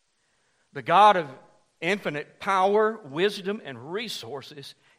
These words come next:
is itching to get involved in your dilemma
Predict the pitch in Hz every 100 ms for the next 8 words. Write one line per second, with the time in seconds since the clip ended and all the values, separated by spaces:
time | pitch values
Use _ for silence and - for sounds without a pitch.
0 | _ 170 151 - - _ - 285 - -
1 | 139 98 _ _ _ _ _ _ _ 135
2 | 120 104 90 - - - _ _ _ _
3 | _ _ _ 113 151 175 175 208 147